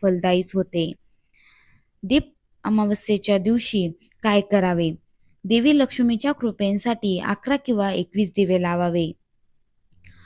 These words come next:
आपल्या घरात इतके दिवे जर नसतील तर आपण कणकेचे दिवे करावेत. घरात वाडा, देवघर, खिडक्या, दरवाजे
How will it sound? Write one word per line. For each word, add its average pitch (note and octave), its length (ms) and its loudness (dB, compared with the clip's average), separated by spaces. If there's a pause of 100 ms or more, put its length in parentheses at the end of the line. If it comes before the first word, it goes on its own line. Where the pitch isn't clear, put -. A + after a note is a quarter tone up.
(140)
आपल्या A#3+ 300 0
घरात G3 380 2
इतके G3+ 380 -2
दिवे F#3+ 360 0
जर F3+ 220 0
नसतील G3+ 640 0
तर G3 220 2
आपण F#3 380 -2 (680)
कणकेचे A#3 500 0
दिवे G3 260 0
करावेत. E3+ 500 -4 (320)
घरात G3+ 420 6
वाडा, G3 500 6 (1120)
देवघर, G#3+ 540 8
खिडक्या, G#3+ 580 2
दरवाजे G3+ 680 4